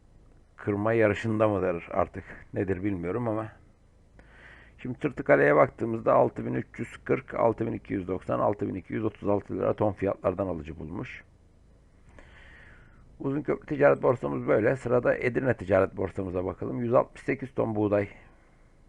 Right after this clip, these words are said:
satılmış.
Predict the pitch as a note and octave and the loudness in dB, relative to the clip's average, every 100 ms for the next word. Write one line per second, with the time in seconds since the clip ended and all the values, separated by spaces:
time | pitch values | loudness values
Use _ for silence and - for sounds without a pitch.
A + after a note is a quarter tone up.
0 | _ - _ _ _ - - - - _ | _ -20 _ _ _ -20 -20 -20 -20 _
1 | _ _ - _ - _ - - - G#2 | _ _ -20 _ -20 _ -20 -8 -4 -4
2 | F#2 F2 C3 C3 - | -4 -6 -8 -12 -18